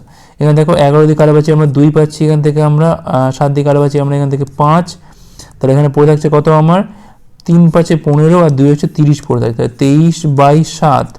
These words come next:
প্লাস তিরিশ বাই হচ্ছে তেরো। সাত আর তেরো লসাগু করে পাচ্ছি আমরা এখান থেকে নাইনটি ওয়ান হচ্ছে লসাগু। তাহলে এখান থেকে পাচ্ছি আমি তেরো, মানে তেইশ into তেরো মানে পাচ্ছি এখান থেকে আমরা তিন তেরো ঊনচল্লিশে নয়, হাতের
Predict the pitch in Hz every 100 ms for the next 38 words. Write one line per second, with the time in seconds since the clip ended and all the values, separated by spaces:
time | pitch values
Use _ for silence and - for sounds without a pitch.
0 | - 151 139 120 - - - 175 170 175
1 | 170 147 131 135 139 139 139 - 208 220
2 | - _ _ - 131 120 113 - - -
3 | - - 156 156 175 180 151 147 151 143
4 | 147 143 156 156 156 151 156 151 147 151
5 | 165 131 135 147 151 151 131 139 139 147
6 | 131 127 143 165 196 - - - - 127
7 | 131 147 147 147 156 151 - 139 131 160
8 | 143 135 135 139 139 165 160 156 151 156
9 | 147 139 147 147 143 143 147 143 143 143
10 | 151 151 156 151 156 147 143 147 143 151
11 | 139 131 151 151 135